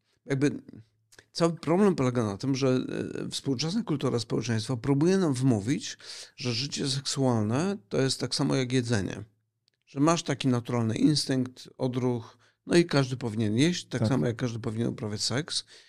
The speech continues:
Speaker 1: Więc stwórzmy takie techniki, uczmy technik, e, takich, żeby było bezpiecznie, żeby wszystko było okej. Natomiast <laughs> ja bym powiedział tak, że chyba nie porównywałbym do tego,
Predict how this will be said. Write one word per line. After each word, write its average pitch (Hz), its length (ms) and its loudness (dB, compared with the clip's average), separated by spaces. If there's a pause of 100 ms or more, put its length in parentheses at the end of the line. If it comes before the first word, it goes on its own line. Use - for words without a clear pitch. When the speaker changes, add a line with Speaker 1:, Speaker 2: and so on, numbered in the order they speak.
(160)
Speaker 1:
Więc 147 260 0
stwórzmy 156 520 0
takie 139 240 -4
techniki, 143 500 -2
uczmy 135 340 -4
technik, 120 520 -2 (420)
e, 117 360 0
takich, 117 400 -8
żeby 113 260 0
było 113 240 0
bezpiecznie, 143 540 -2
żeby 107 200 -2 (220)
wszystko - 360 -6
było 120 160 0
okej. 110 360 -6 (520)
Natomiast 147 560 0
<laughs> - 240 -8
ja - 60 2
bym 131 100 -4 (140)
powiedział 135 360 2
tak, 117 280 -4
że 123 300 0 (480)
chyba 170 260 4
nie 151 140 6
porównywałbym 143 680 2
do 120 100 0
tego, 127 500 2